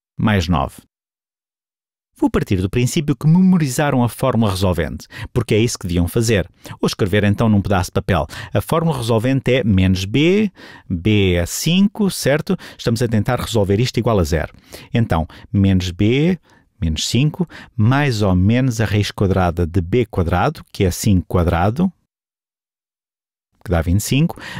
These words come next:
menos quatro vezes a, que é menos oito, vezes c,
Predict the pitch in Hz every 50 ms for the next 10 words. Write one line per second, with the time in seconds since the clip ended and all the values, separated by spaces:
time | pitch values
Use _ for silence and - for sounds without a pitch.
0 | - - 127 127 139 156 147 117 95 85 - - - - _ - - 139 143 156
1 | 156 - - 135 127 107 110 107 104 101 92 90 92 95 85 76 69 - _ _
2 | _ - - _ _ _ _ _ _ _ _ _ _ _ _ _ _ _ _ _
3 | _ _ _ _ _ _ _ _ _ _ _ _ _ _ _ _ _ _ _ _
4 | _ _ _ _ _ _ _ _ _ _ _ _ _ _ _ - - 113 98 95
5 | 90 90 90 90 90 98 92 - 123 131 151 175 - - 208 196 - _ _ _
6 | _ _ _ _ _ _ _ _ _ _ _ _ _ _ _ _ _ _ _ _
7 | _ _ _ - 113 101 110 120 117 117 110 - - - - 160 160 175 185 185